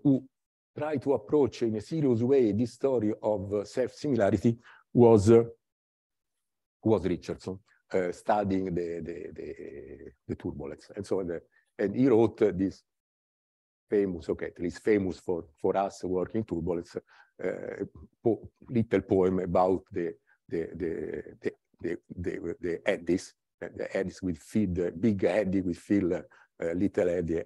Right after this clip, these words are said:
and so on. So this is the, the idea, the idea,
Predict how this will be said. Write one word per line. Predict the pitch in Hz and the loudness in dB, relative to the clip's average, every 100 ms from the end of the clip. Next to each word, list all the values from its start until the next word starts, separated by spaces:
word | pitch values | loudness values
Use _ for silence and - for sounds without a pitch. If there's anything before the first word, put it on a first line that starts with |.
| - | -4
and | 78 | -6
so | - 80 | -4 -6
on. | 78 | -4
So | 92 143 139 | 0 2 4
this | 151 135 | 4 4
is | 104 | 4
the, | 98 98 - _ _ - | 4 2 0 _ _ -2
the | 104 | 0
idea, | 98 98 104 92 87 _ _ _ _ _ _ _ _ _ _ _ | 0 0 0 0 -2 _ _ _ _ _ _ _ _ _ _ _
the | 95 92 | -6 -4
idea, | 90 90 98 82 | -4 -2 -2 -2